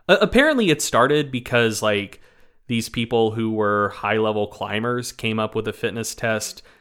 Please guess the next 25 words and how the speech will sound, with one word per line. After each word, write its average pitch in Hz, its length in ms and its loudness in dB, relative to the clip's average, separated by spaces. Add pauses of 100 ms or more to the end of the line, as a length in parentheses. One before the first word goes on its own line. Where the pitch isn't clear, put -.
(140)
Uh, 101 200 -2
they 101 160 -2
administered 107 580 -2
it 101 140 -6
to 110 100 -6
a 95 60 -6
bunch 104 240 -6
of 104 80 -12
American 104 500 -2
kids 104 420 -4
and 107 140 -8
a 101 40 -6
bunch 101 400 -8
of, 101 680 -4 (380)
uh, 98 360 -6
Swiss - 580 -6
kids, 214 520 -4
like, 107 200 -6
back 101 260 -6
in 123 80 -6
the 98 80 -6
fifties, 175 800 -10 (420)
and, 107 600 -2
um, 101 720 -6 (240)
and 117 580 -2